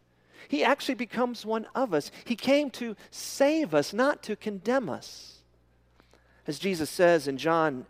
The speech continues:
eight, verse twelve, and it's on the front of your bulletin, Jesus says, "I am the light of the world.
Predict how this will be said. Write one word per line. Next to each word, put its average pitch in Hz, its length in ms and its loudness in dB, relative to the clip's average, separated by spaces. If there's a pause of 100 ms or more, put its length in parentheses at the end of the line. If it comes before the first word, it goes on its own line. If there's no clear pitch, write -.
eight, 156 460 2 (340)
verse 147 180 -2
twelve, 147 360 4
and 139 80 0
it's 139 120 -8
on 143 120 0
the 131 40 -4
front 147 200 -4
of 131 80 -6
your 135 80 -2
bulletin, 139 420 0
Jesus 135 240 -4
says, 135 260 2
"I 151 400 4
am 151 420 0
the 127 140 -4
light 139 440 4
of 131 100 -8
the 143 80 -12
world. 139 440 -4